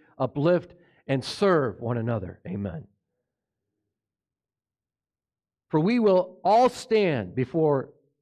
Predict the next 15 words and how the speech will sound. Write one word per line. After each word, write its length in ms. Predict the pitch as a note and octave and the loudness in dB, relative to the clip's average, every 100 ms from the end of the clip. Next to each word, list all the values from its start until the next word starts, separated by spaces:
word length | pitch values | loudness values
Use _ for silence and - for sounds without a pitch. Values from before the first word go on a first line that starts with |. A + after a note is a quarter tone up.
| _ _ _ _ G#2 | _ _ _ _ _
God's 560 | - E3 F#3+ G#3+ G3+ - C3 | -2 0 2 0 -2 -8 -10
judgment 560 | B2 F#3 F3 C#3+ A#2+ | -2 -2 -2 -6 -8
seat. 300 | - G#2+ - _ _ _ _ _ _ | -10 -14 -14 _ _ _ _ _ _
So 220 | - A#3+ | -2 2
then 240 | A3 A3+ G3+ | 4 2 0
each 300 | B3 C#4 - | -4 -4 -2
of 120 | G#3+ | 0
us 200 | D3+ - | 0 0
will 140 | F3+ | 0
give 200 | E3+ F#3+ | 0 0
an 120 | A#3+ A#3+ | -2 -2
account 380 | A#3+ G#3+ F3 - - | -2 -2 -2 -4 -8
to 160 | G3+ C#3+ A2 | -6 -6 -2
God 520 | F3+ G3 A3+ A#3 A#3 - _ - | 2 4 4 4 0 -4 _ -4
himself. 880 | G#3+ G3 F#3 - - A3 D3 F2+ | 0 0 -2 -6 0 2 2 -2